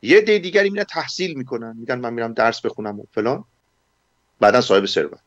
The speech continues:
می‌شم.» یه عده می‌رن دزدی می‌کنن، کلاهبرداری می‌کنن، اینم طریق کسب ثروته،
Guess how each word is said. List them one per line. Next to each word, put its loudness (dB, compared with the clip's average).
می‌شم.» -16
یه 8
عده 4
می‌رن 2
دزدی 6
می‌کنن، -8
کلاهبرداری 6
می‌کنن، -16
اینم -10
طریق -4
کسب -4
ثروته، -4